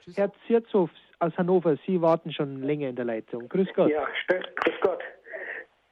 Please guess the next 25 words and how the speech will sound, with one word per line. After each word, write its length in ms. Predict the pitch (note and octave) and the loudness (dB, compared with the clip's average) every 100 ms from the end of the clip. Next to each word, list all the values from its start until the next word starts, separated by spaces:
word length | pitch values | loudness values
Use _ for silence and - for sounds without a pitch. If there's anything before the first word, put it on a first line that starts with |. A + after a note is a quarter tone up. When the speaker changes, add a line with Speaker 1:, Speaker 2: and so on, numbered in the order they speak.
| _ - | _ -4
Speaker 2:
Ich 160 | D3+ - | -2 0
bin 200 | F#3 - | 0 0
eigentlich 360 | E3+ F3 E3+ | -2 0 -2
aus 120 | D3+ C#3+ | -2 0
Wolgast 460 | D3+ D#3+ F3+ G3+ - - - | 0 2 0 -2 -6 -12 -2
bei 120 | D#3+ | 0
der 100 | D#3 | 0
Insel 220 | D#3 D3+ | 0 0
Usedom. 580 | D#3+ D#3 D#3+ F3 A3 B3 - - - - - - _ - | -2 -2 0 0 -2 -6 -12 -20 -20 -20 -20 -20 _ 0
Wir 120 | D3+ | 2
hatten 240 | E3 F3 | 2 -2
schon 200 | D#3 E3 | 0 0
mal 180 | E3 E3 | 2 0
gesprochen. 600 | D#3 - D3 D3 G3+ A#3+ - - - _ _ _ D3+ C3 F3+ _ _ _ _ _ _ _ - - _ _ - - _ _ - | 0 0 0 2 -2 -4 -10 -14 -20 _ _ _ -20 -20 -20 _ _ _ _ _ _ _ -20 -20 _ _ -20 -20 _ _ -2
Herr 160 | - | 0
Geiger, 360 | D#3 D3 D#3+ F3+ | 2 2 0 0
sind 160 | D3+ D#3+ | 0 0
Sie 100 | F3 | -2
da? 340 | E3+ G3 B3+ - - _ - | 0 0 -2 -8 -20 _ -18
Speaker 1:
Nein. 560 | D3+ D#3 G#3+ F3 C3+ - _ _ _ - - | -12 -8 -6 -8 -10 -18 _ _ _ -10 0
Dieser 120 | C3 | 2
Speaker 2:
Nein, 160 | B2 | 0
Speaker 1:
Kiesel. 320 | - F3 C#3+ C#3+ | -2 -4 0 2
Speaker 2:
aber 160 | D#3+ | 0
die, 260 | - - | -2 -10